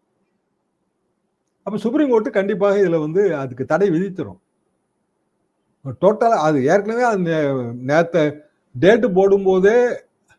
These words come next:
ஆயிரத்தி தொள்ளாயிரத்தி எழுபத்தி ஏழு தீர்ப்பையும் எடுத்து தான் பேச வேண்டியது வரும் என்று வந்து உச்சநீதிமன்ற நீதிபதிகள் தெளிவாகவே சொல்லியிருக்காங்க. அப்ப பீகார் சார் பீகார்லயே முடங்கிடுவாரு, வாய்ப்பு இல்ல. அது வந்து பி ஜே பியோட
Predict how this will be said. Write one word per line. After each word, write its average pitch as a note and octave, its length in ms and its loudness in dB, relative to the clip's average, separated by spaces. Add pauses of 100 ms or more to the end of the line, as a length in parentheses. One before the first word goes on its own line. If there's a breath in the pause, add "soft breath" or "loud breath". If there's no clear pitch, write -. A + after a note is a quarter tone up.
(160)
ஆயிரத்தி G3+ 520 2
தொள்ளாயிரத்தி F3+ 40 2
எழுபத்தி F#3+ 240 6
ஏழு F3 160 0
தீர்ப்பையும் G#3+ 440 2
எடுத்து F#3 260 0
தான் G3+ 180 0
பேச F#3 280 0
வேண்டியது E3+ 280 -2
வரும் F#3+ 500 4 (420)
என்று G3+ 300 4
வந்து F#3+ 280 0
உச்சநீதிமன்ற F3+ 460 0
நீதிபதிகள் D#3+ 540 0
தெளிவாகவே E3+ 400 4
சொல்லியிருக்காங்க. C3 580 -6 (1200)
அப்ப C#3 220 -2
பீகார் A3+ 300 6
சார் G3+ 340 2
பீகார்லயே G#3 460 4
முடங்கிடுவாரு, F3+ 720 2 (220)
வாய்ப்பு E3+ 380 -2
இல்ல. B2+ 280 -6 (1000)
அது G#3+ 280 6
வந்து C4 260 4
பி A#3+ 180 2
ஜே C4 140 2
பியோட A3 260 2